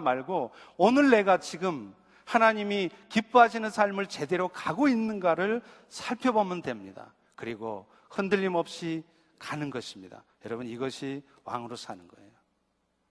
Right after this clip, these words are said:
얼마 전에 한국에 있는 명성교회 목사님 아시죠? 김삼환 목사님께서 이제 교회를 떠나시게 됐는데, 교회가 전별금이라고 해서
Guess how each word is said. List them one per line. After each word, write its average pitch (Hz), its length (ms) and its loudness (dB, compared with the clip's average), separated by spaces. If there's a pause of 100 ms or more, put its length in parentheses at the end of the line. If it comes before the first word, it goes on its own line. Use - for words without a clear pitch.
(1040)
얼마 170 240 4
전에 170 200 4
한국에 175 400 2
있는 170 180 -2
명성교회 160 640 0
목사님 139 640 -4 (100)
아시죠? 131 600 -4
김삼환 151 400 0
목사님께서 135 880 -2 (2000)
이제 175 160 2
교회를 185 380 4
떠나시게 190 500 2
됐는데, 147 640 -2 (220)
교회가 175 420 4
전별금이라고 170 960 2
해서 135 540 2